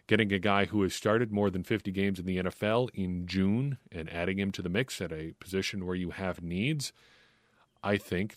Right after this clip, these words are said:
that's a, that's, that's a good move. Just, I guess, m-,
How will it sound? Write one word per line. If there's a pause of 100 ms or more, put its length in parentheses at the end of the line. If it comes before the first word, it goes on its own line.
that's
a, (880)
that's, (400)
that's
a
good
move. (1300)
Just, (100)
I
guess, (680)
m-,